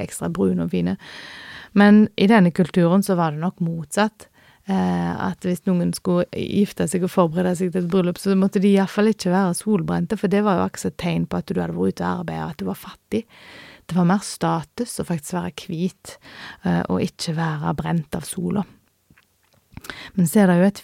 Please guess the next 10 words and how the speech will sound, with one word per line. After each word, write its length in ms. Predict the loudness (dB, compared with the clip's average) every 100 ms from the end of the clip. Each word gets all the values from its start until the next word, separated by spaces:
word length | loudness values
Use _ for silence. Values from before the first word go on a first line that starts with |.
| 2
fint 180 | 4 4
bilde 260 | 2 2 0
her 300 | 0 0 0
da, 80 | -2 -2
sant? 300 | -2 -2 -2
At 140 | -4 0
det, 120 | 0 -2 -18 -20 -20 -20 _
eh, 300 | 2 4 2 0 -2
når 300 | 2 4
du 20 | 2